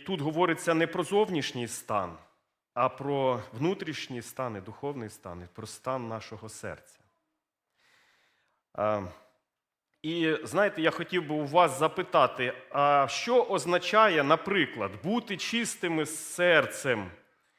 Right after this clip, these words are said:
по Христу, а бути ч-, а, або, наприклад, бути чистими серцем по мені?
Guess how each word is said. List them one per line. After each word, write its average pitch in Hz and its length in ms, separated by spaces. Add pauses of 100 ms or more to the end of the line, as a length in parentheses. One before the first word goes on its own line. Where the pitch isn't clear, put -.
(260)
по - 180
Христу, 302 800 (1600)
а 135 100
бути 226 300
ч-, - 220
а, 147 200
або, 147 220
наприклад, 185 420
бути 185 260
чистими 160 520
серцем 185 540 (380)
по 160 120
мені? 120 380